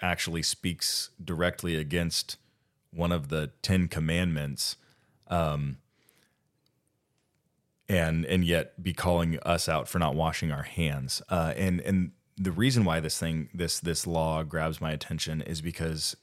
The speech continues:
going back into this conversation about tradition and into this conversation about, like, asking questions is I feel like, um, it ultimately brings me to this place of, you know,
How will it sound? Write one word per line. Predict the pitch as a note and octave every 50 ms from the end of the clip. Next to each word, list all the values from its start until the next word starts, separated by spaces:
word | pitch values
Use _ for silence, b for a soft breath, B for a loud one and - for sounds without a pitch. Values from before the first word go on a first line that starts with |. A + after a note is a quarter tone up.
| - - - F#2+
going | E2+ F#2+ F#2+ G2 F#2
back | D#2+ D#2+ D#2 E2 - -
into | F2 F2 E2+
this | E2 D2+ - -
conversation | - E2 D#2+ D2+ D2+ D#2 - E2+ D#2+ D#2 - -
about | D#2+ D2 C#2+ D#2 D#2 D2+ C2
tradition | - - - E2 D2+ D#2+ D#2 - - D2+ D2 D2+ D2+ D2 b b b b b b b b b _
and | - F2+ E2+ E2 D#2+ D#2+ D#2 D2+ - -
into | - F2 E2+
this | D#2+ D#2+ D#2
conversation | - - E2+ E2 D#2+ E2 D#2 - - D#2+ D#2 - - D#2+ D#2+ D#2 D#2 - -
about, | D#2+ D2 D2+ D#2 D2+ D2 C#2+ - - -
like, | D#2+ D#2 - -
asking | - E2 E2 D#2+ - - D#2+ D2
questions | D2 - - D2+ D2+ - - - - D2+ D2 D2 D2 - b b b b b b b b b b _
is | - F2+ F2 E2+ D#2+ D#2+ D#2 D2+ - b b b b b b b b _ -
I | F2+
feel | - - - G2 G#2
like, | A2+ A#2 A#2+ G#2 F#2+ - - - - _ -
um, | G#2 F2 D#2+ D#2 D2 C#2+ C#2+ C2+ C2+ - _ _ _ _ _ _ _ _ _ _ -
it | F#2+ E2
ultimately | C#2 G2+ G#2+ G2+ - G#2+ F#2+ E2 F2+ F2+
brings | D#2+ D2+ F2 E2+ E2 D#2+
me | F2+ E2+
to | D#2+
this | D2 C#2+ C#2 -
place | - - - F2+ E2+ E2+ E2 D#2 - -
of, | D#2 E2 D#2 D#2 D2 - - _ _ _ _ _ _ _ _ _ _ -
you | F#2 F2
know, | E2+ D#2+ D#2 -